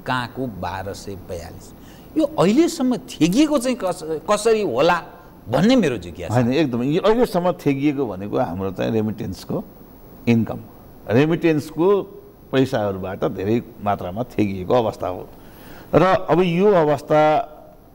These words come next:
Speaker 2: आ, विकराल हुँदै आइरहेको छ। अहिले उदाहरणको लागि यही गएको चार महिनाको तथ्याङ्क लिने हो भने पनि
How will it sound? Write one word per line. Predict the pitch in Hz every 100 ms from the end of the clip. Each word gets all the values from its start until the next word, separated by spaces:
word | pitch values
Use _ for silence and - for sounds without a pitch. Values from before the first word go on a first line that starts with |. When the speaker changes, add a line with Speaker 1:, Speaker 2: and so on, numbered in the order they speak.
| - -
Speaker 2:
आ, | 117 117 - -
विकराल | 151 190 147 143
हुँदै | 143 107 104
आइरहेको | 90 - - -
छ। | - - - - - -
अहिले | 151 175
उदाहरणको | 143 120 117
लागि | 107 139
यही | 160 190 143
गएको | 110 127 139
चार | 135 113 113
महिनाको | 113 117 113
तथ्याङ्क | 110 101 - 101
लिने | 98 95
हो | 95 90
भने | 85 80
पनि | - -